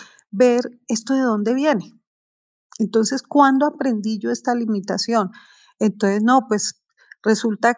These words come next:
que, eh, a los tres años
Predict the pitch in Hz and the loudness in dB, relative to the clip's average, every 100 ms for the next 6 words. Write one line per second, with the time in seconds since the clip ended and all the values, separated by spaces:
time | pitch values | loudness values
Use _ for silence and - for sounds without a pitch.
0 | - 254 233 226 233 - - 226 190 - | 0 2 4 4 0 -6 -6 -4 -4 -6
1 | 220 196 185 - - 226 226 220 240 220 | -4 -4 -4 -4 2 4 4 2 2 2
2 | 214 208 214 208 - | 2 0 -4 -6 -10